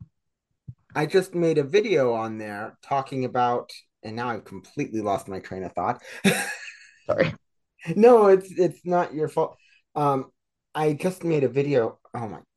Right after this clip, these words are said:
Speaker 1: I'm going to get over that. I'll return to it if I, if I remember what I was going to say. You're on Clapper now. Same,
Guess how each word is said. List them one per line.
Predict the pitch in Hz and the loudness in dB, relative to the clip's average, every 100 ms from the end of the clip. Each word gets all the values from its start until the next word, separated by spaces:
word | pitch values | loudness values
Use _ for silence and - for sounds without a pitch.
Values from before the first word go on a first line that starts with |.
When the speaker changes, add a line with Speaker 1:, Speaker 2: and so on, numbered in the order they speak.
| _ - | _ -10
Speaker 1:
I'm | 113 135 139 | -4 -2 0
going | 143 143 143 | 2 2 0
to | 170 170 156 | -6 -8 0
get | 175 170 | 6 6
over | 160 | 6
that. | 135 123 | 4 0
I'll | 117 120 | 0 0
return | 120 117 - - 156 156 | -4 -6 -12 -10 -6 -2
to | 156 | 0
it | 143 | 0
if | 135 | 0
I, | 131 123 _ _ _ _ _ | -2 -2 _ _ _ _ _
if | 151 131 | -8 -2
I | 135 | 0
remember | 135 131 127 120 117 | 2 0 -2 -2 -4
what | 113 | -2
I | 110 | -4
was | 110 104 | -6 -6
going | 113 113 113 | -8 -6 -6
to | |
say. | 107 120 101 87 - _ _ _ _ _ _ _ - - - _ _ _ _ - - | -2 0 0 -2 -8 _ _ _ _ _ _ _ -20 -20 -20 _ _ _ _ -20 0
You're | 196 262 | 6 6
on | 247 | 6
Clapper | 233 240 247 160 | 4 4 6 4
now. | 127 110 | 4 2
Same, | - 180 175 | 0 0 0